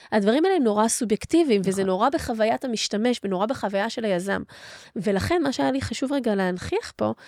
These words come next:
Speaker 1: זה שבוודאי שאני מאמינה שיש קשר ישיר, סיבתי,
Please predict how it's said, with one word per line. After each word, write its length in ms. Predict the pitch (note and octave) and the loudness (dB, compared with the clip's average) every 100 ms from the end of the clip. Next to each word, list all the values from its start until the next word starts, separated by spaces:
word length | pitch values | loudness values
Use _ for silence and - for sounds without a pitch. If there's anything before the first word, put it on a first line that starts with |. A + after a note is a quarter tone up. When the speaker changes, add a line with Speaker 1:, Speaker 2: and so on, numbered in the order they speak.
| - - - | -20 -20 -12
Speaker 1:
זה 120 | G3+ G3+ | -4 0
שבוודאי 920 | A#3 - G#3 G3 G3+ F3 - C4 E4+ | 0 0 0 2 2 0 2 4 4
שאני 220 | F4+ D4+ | 2 0
מאמינה 440 | G#3 F#3 F#3+ F#3 | 0 0 0 -2
שיש 340 | F#3 G#3 G3 - | -2 -4 -4 -6
קשר 540 | - - A3+ - A3+ | -4 0 0 2 2
ישיר, 520 | G#3 E3+ - A#3 A3+ | 2 0 0 2 2
סיבתי, 540 | A3 G3 F#3 E3+ A#3 | 0 -4 -4 0 2